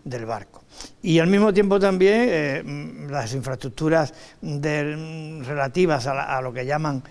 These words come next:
la distribución en alta, los depósitos reguladores, pues también se renovaron al cien por cien y también se renovó la, la red de distribución.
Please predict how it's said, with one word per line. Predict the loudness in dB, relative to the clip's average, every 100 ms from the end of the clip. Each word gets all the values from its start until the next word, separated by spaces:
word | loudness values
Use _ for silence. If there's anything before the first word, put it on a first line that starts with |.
| -20 -16
la | -8 -4 -4
distribución | -4 -6 -6 -6 -4 -2
en | 0
alta, | 0 0 0 0 2 0
los | -4 -6
depósitos | -6 -8 -8 -6 -6
reguladores, | -6 -4 0 2 2 0 -4 -20 -20 -8
pues | -4
también | -2 0 0
se | -2
renovaron | -2 -2 0 0 -2
al | -6
cien | -8 -8
por | -8
cien | 0 0 0 -8 -18 -20 -20 -20 _ -6
y | -4
también | 0 2 6 6 4 -2
se | -8 -6
renovó | -4 -4 0 4 4
la, | 4 4 2
la | 2 0
red | 0 0
de | -2
distribución. | -4 -6 -8 -6 2 4 2